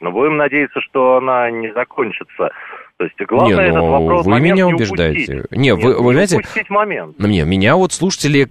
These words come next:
Speaker 2: все как один убеждают, что закончится вместе с Лукашенко дружба. Так какой смысл тогда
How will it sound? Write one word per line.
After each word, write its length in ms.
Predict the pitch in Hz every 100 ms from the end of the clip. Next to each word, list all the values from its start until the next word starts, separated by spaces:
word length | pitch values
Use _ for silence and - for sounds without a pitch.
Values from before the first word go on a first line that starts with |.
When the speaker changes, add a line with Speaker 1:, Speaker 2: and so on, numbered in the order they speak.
| 107
Speaker 2:
все 180 | 120 143
как 160 | 139
один 240 | 147 147 165
убеждают, 480 | 120 123 117 139
что 160 | - 131
закончится 600 | 123 127 156 165 - 139
вместе 280 | 120 139 -
с 80 | -
Лукашенко 600 | 127 131 - 110 85 98
дружба. 320 | 110 95 90
Так 120 | -
какой 280 | 135 - 135
смысл 560 | - 127 131 170 147 117
тогда 560 | 110 92 90 135 196